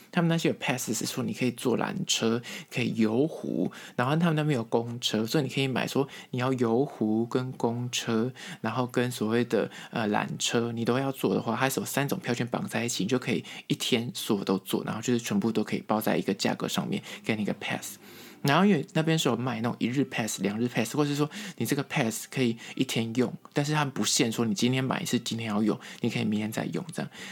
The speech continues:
然后我就买了就是那个 pass，然后呢，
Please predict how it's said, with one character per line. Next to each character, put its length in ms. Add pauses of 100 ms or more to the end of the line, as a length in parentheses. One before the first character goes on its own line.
然 140
后 100
我 40
就 100
买 180
了 120 (380)
就 160
是 320
那 80
个 80
pass， 520 (440)
然 140
后 60
呢， 180